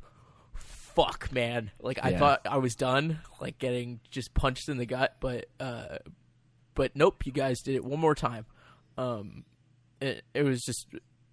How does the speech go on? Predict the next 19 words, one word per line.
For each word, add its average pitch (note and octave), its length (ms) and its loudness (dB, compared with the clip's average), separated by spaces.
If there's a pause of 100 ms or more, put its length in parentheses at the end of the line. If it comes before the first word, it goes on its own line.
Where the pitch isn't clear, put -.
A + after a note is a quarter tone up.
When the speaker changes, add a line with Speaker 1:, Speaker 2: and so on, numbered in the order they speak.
(220)
Speaker 1:
it, B2 400 -2 (100)
it D#3+ 40 4
is C#3+ 300 4
the C3+ 160 2 (500)
best B2 240 2
game A2+ 140 -4
I A#2 80 -6
played A2+ 240 -4
this - 140 -8
year. A2+ 100 -4
It's B2 120 -4
one D3 80 4
of B2+ 80 4
my B2 80 0
favorite A#2+ 260 -2
games A2+ 220 -8
of A2+ 60 -12
all G2+ 100 -10
time. - 240 -12